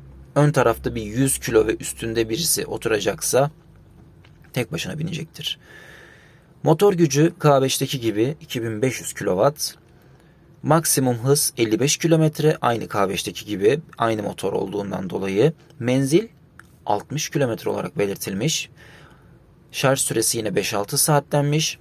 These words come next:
Akü olarak da aracın ağırlaşması ve ticari faaliyetlerde de kullanılabilmesi için yük taşıyacağından dolayı altı akü, on iki volt, seksen amper olarak belirtilmiş. Seksen amperlik bir aküyle altmış kilometre menzili yapabileceğini ben düşünüyorum açıkçası.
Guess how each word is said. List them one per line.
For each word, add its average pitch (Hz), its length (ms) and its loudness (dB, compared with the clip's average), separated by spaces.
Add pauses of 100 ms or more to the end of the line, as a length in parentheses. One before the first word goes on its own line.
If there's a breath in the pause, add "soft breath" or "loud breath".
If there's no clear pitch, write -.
(280)
Akü 123 220 2
olarak 139 420 6
da 139 180 2
aracın 110 360 0
ağırlaşması 123 840 0
ve 113 100 2
ticari 113 440 0
faaliyetlerde 123 880 2
de 117 160 2 (340 loud breath)
kullanılabilmesi 117 920 -2
için 135 360 -4 (100)
yük 139 220 -4
taşıyacağından 107 840 0
dolayı 104 380 0 (640)
altı 104 400 2
akü, 135 440 2
on 113 140 -2
iki 120 260 -6
volt, 165 200 0
seksen - 480 -2
amper 107 360 -2
olarak 107 380 0 (420 soft breath)
belirtilmiş. 117 800 0 (1500 loud breath)
Seksen - 340 0
amperlik 151 420 0
bir 156 40 4
aküyle 147 300 2
altmış 156 280 -2
kilometre 143 400 -2
menzili 139 400 0
yapabileceğini 135 760 2
ben 143 200 4
düşünüyorum 135 440 0
açıkçası. 107 600 -2